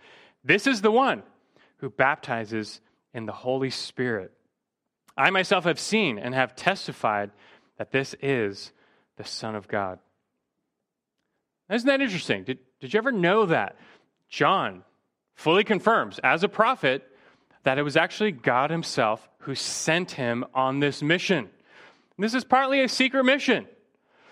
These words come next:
At this appointed time, he was, he was supposed to just start baptizing people in the Jordan. God will send him. You just start baptizing people in the Jordan for repentance, person after person after a person. That has a primary function.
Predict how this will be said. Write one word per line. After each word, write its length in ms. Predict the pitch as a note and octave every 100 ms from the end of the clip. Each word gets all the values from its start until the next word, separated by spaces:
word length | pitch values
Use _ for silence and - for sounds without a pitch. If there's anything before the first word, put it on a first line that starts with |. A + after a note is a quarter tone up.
| - _ _ _ -
At 120 | D#3+
this 160 | G3+ F#3
appointed 440 | - G3+ A3 A3
time, 320 | G#3 A#3+ F3+
he 60 | D#3+
was, 320 | D#3 C3+ - -
he 120 | D#3+
was 100 | D#3+
supposed 320 | D3 E3+ E3
to 60 | D3
just 180 | C3+ -
start 460 | D#3+ F3 C#3 -
baptizing 560 | B2+ C3+ - D#3+ D3+ D3
people 180 | D3 D3+
in 60 |
the 80 | C#3+
Jordan. 380 | A#2+ A2+ F#2+ F2+ _
God 180 | G#2+ C3
will 80 | F3
send 320 | - D#3 C#3
him. 200 | D3+ E3+ -
You 60 | B2+
just 180 | A#2+ -
start 360 | C#3 A#2 G#2
baptizing 540 | B2 B2 - C#3+ B2+ C3
people 240 | C3+ C#3
in 60 | C3
the 60 |
Jordan 300 | A#2 A#2 G#2
for 220 | G2+ A#2+
repentance, 540 | A2+ A2 A2 G2+ F#2 -
person 600 | - - D#3 D3+ D#3+ D#3 D3+ - - _ -
after 300 | B2+ - A#2+
person 420 | - D3+ C#3+ D3+
after 320 | C#3 C#3 C#3+
a 60 | C3+
person. 380 | - B2 - A#2+
That 100 | D#3
has 140 | F3
a 60 | D#3
primary 480 | - G3+ A#3+ B3
function. 440 | A3+ F#3+ D#3+ -